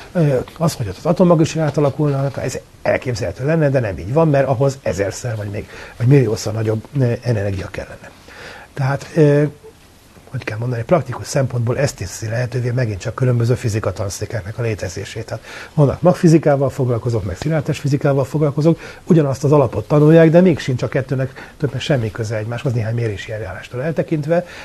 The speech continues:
mert egyszerűen más energetikai nagyságrendekről van szó, és ahol az egyik típusú, ö, ö, érdekes folyamatok történnek, ott a másikkal nem, nem lesz semmi. Tehát a, a szilárdtest fizikai folyamat során a magok azok adva vannak. Ott vannak a,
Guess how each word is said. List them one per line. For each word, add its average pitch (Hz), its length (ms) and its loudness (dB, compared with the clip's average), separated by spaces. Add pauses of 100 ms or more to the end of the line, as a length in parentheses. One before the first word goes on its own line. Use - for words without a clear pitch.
mert 160 380 4 (360)
egyszerűen 147 360 4
más 147 240 2
energetikai 117 580 0
nagyságrendekről 110 760 -6
van 120 120 -6
szó, 196 240 4 (180)
és 135 160 -2
ahol 160 180 4
az 139 100 4
egyik 180 280 6
típusú, 139 420 2
ö, 127 240 4
ö, 123 200 2 (180)
érdekes 123 600 2
folyamatok 113 420 -6
történnek, 170 420 2
ott 156 120 -2
a 147 40 0
másikkal 147 440 -2
nem, 131 200 -2 (320)
nem 131 180 2
lesz 120 120 0
semmi. - 360 -10
Tehát 120 160 -12
a, - 100 -8 (240)
a 120 120 -6
szilárdtest 143 460 2
fizikai 117 340 -2
folyamat 120 380 -6
során 151 260 2
a 139 40 8
magok 165 340 6
azok 156 240 4
adva 135 280 6
vannak. 104 320 -6
Ott 185 160 4
vannak 127 320 0
a, 117 120 -2